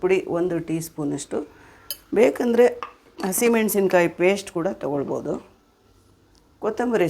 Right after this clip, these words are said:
ಸೊಪ್ಪು ಎಷ್ಟು ಬೇಕಾದರೂ ಹಾಕ್ಕೊಳ್ಬೋದು, ಇಷ್ಟೇ ಅಂತ ಅಳತೆ ಇಲ್ಲ ಏನಿಲ್ಲ. ಈಗ ಇದರಲ್ಲಿ ಗೋಧಿ ಹಿಟ್ಟು ಹಾಕೋಣ. ಮೊದಲಿಗೆ ನೀರು ಹಾಕೋದು ಬೇಡ,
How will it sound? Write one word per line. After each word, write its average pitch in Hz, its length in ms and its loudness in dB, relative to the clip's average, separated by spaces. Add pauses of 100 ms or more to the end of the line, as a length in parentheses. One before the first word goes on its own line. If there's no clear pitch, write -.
ಸೊಪ್ಪು - 260 -10 (3000)
ಎಷ್ಟು - 240 -8
ಬೇಕಾದರೂ 202 440 2
ಹಾಕ್ಕೊಳ್ಬೋದು, 160 500 -2 (100)
ಇಷ್ಟೇ 180 300 -4
ಅಂತ 175 160 -2 (100)
ಅಳತೆ 156 300 -2 (140)
ಇಲ್ಲ 147 120 -4 (300)
ಏನಿಲ್ಲ. 139 300 -4 (1120)
ಈಗ 180 100 2 (320)
ಇದರಲ್ಲಿ 151 320 -4 (120)
ಗೋಧಿ 151 280 0
ಹಿಟ್ಟು - 220 -6
ಹಾಕೋಣ. 127 240 -6 (760)
ಮೊದಲಿಗೆ 190 440 2
ನೀರು 175 240 4
ಹಾಕೋದು 156 360 0
ಬೇಡ, 151 180 2